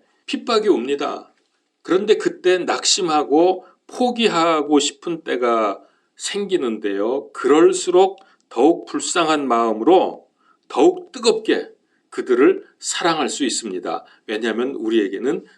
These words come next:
그리스도의 사랑을 누릴 수 있는 축복이 주어졌기 때문에, 또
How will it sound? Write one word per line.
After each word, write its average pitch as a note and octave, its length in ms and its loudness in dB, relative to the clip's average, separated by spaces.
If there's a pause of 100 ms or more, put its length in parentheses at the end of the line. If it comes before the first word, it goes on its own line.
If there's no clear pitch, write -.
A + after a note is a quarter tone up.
(160)
그리스도의 C#3+ 800 0
사랑을 C#3+ 560 -4
누릴 G#2 320 -4
수 - 400 -6
있는 B2+ 480 -2 (200)
축복이 - 560 -2
주어졌기 - 540 0
때문에, F2+ 340 -12 (500)
또 G3 260 2